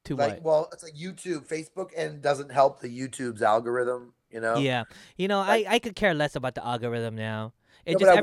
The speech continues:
Speaker 2: want my videos to be seen. If I, I'm saying if I uploaded my video straight to Facebook,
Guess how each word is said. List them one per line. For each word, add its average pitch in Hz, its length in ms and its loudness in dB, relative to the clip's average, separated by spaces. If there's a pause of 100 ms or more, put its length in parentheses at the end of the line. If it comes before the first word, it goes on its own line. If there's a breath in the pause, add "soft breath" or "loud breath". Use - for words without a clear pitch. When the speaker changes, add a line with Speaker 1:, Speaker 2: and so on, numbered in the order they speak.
Speaker 2:
want 226 260 2
my 180 120 4
videos 175 320 -4
to 143 60 -20
be 156 80 -10
seen. 180 160 -6
If 156 80 -4
I, 175 220 2
I'm 143 100 -6
saying 196 180 -6
if 160 100 -2
I 165 120 2
uploaded 214 460 2
my 185 140 -2
video 156 580 -2
straight 156 600 -4
to 151 100 -18
Facebook, 143 600 -4